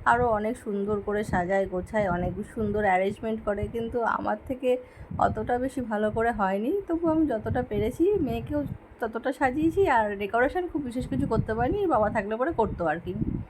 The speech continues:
যাই হোক, আমি আমার মাকে ক্যামেরাম্যান বানিয়েছি এই মুহূর্তের জন্য, যে ক্যামেরাটা এইভাবে ধরতে হবে, এইভাবে করবে। মায়ের একদমই এই ব্যাপারে কোনো নলেজ নেই, শিখিয়ে টিকিয়ে দিয়ে আমি ওর পাশে আসলাম আর বললাম, "ঠিকঠাক করে ধরো, আবার ভিডিও কিন্তু খারাপ হলে মেয়ের অনেক অভিযোগ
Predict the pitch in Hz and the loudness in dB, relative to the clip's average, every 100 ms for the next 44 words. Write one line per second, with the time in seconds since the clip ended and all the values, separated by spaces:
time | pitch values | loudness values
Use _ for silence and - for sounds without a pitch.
0 | - - - - - - 254 247 262 262 | -6 -6 -6 -10 -16 -4 2 4 4 4
1 | 220 233 247 277 240 214 220 269 226 208 | 2 2 2 0 2 0 -2 0 2 4
2 | 220 226 233 214 185 196 214 294 247 196 | 2 2 0 0 2 2 0 0 2 2
3 | 214 208 202 214 208 202 196 226 370 - | 2 0 -2 0 0 0 -2 -2 -4 -8
4 | - - - 208 185 185 185 190 190 196 | -18 -16 -12 -4 0 0 2 0 2 2
5 | 208 214 220 214 214 185 - 220 269 330 | 2 2 2 2 2 0 2 0 2 2
6 | 240 214 247 202 185 202 277 226 196 196 | 2 2 0 0 0 0 0 2 2 0
7 | 185 - 226 302 330 247 240 226 226 220 | -2 -4 2 4 6 4 2 0 0 -2
8 | 233 226 208 196 226 208 202 294 254 214 | -2 0 2 2 0 -2 -2 -2 -4 -6
9 | 208 202 220 233 202 254 254 202 196 202 | -6 -4 -6 -6 -4 0 2 2 0 0
10 | 196 196 - 262 262 254 285 311 359 - | -2 -2 -2 -2 -2 0 2 2 0 -2
11 | 220 226 226 254 262 294 320 311 262 - | -2 0 4 4 6 6 4 2 -4 -2
12 | 285 277 294 285 254 247 240 233 208 196 | -2 2 4 4 2 2 4 4 4 2
13 | 202 214 226 226 220 233 226 262 269 269 | 4 6 6 4 2 -2 0 2 4 2
14 | 254 254 247 233 233 233 233 226 214 214 | 2 2 4 6 6 4 2 4 4 6
15 | 208 214 208 208 214 208 196 | 6 4 2 2 4 4 2